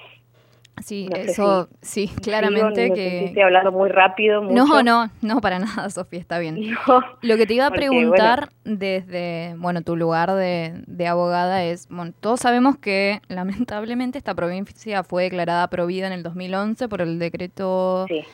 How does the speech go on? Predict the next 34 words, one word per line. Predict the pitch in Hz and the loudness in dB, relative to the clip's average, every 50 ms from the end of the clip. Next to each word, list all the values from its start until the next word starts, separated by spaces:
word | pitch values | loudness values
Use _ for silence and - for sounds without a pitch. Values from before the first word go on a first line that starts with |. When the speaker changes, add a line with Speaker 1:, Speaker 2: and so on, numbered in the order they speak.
| _ _ _ | _ _ _
Speaker 1:
dos | 196 190 | -6 -6
mil | 185 185 190 | -4 -2 -2
ochocientos | 190 - 190 185 190 190 196 | -4 -4 -6 -6 -6 -6 -6
setenta | 196 185 196 196 190 202 | -6 -6 -6 -6 -4 -4
y | 202 220 | -4 -2
uno | 226 247 277 | 0 0 0
Speaker 2:
Sí. | 277 | 0
Speaker 1:
de | 214 | 0
Colombia | - 180 185 190 208 226 262 | -2 -2 -2 -2 0 -2 -2
y, | 240 | -2
bueno, | 202 190 185 180 170 160 - - _ _ _ - - - _ _ _ - _ _ _ _ _ - | -2 -2 -4 -4 -6 -6 -10 -14 _ _ _ -20 -20 -20 _ _ _ -20 _ _ _ _ _ -6
lo | - 220 214 208 | 0 2 2 2
que | 214 220 | 0 -2
se | - - 208 | -4 -4 -2
renovó | 208 202 202 208 208 202 202 208 208 214 220 226 240 269 302 320 - - - - _ | -2 -2 -2 0 0 2 2 2 2 4 4 4 4 4 2 0 -4 -8 -16 -14 _
con, | - 190 190 190 190 190 185 180 180 175 - - - | -2 -2 0 0 -2 -4 -6 -6 -8 -10 -12 -14 -8
con | - 180 180 180 175 | -6 -6 -4 -4 -4
Valdés. | 175 170 170 175 180 170 175 175 - - - _ _ _ _ _ _ _ _ _ _ _ _ _ _ _ _ _ _ _ _ _ _ _ _ _ _ _ _ | -4 -4 -4 -2 -2 -2 -2 -4 -8 -16 -20 _ _ _ _ _ _ _ _ _ _ _ _ _ _ _ _ _ _ _ _ _ _ _ _ _ _ _ _
Claramente | - 214 220 220 226 233 208 196 190 | 0 2 4 6 6 8 8 8 8
Speaker 2:
Claro. | 185 | 8
Speaker 1:
sabemos | 214 208 202 214 233 247 - | 6 6 6 4 4 2 2
que | - 233 208 202 | 0 0 0 0
es | 208 - - - | 0 -2 -8 -8
un | - 208 208 214 208 196 185 | -6 -4 -4 -4 -4 -4 -2
derecho | 185 185 185 196 202 - - 240 233 240 247 254 - _ _ _ _ _ | -2 0 0 -2 -2 0 2 4 4 4 2 0 -6 _ _ _ _ _
y | 202 196 185 | -4 -2 0
hay | 180 190 | 0 0
que | 185 - | -2 -4
exigirlo, | 196 - - - 196 - - 247 247 254 240 262 269 269 269 269 | -6 -6 -8 -12 -12 -8 -4 0 0 0 2 2 2 2 2 2
la | 247 208 185 | 2 0 -2
interrupción | 185 185 185 - 175 - - 196 202 208 208 208 - | -4 -4 -6 -8 -8 -8 -8 -6 -6 -6 -6 -4 -4
legal | 196 185 180 190 185 190 | -2 0 0 0 -2 -2
del | 185 180 | -4 -4
embarazo. | 185 185 185 190 202 254 285 277 - - 320 349 359 | -4 -4 -4 -2 -2 -2 -2 -2 -2 -2 -2 -2 -4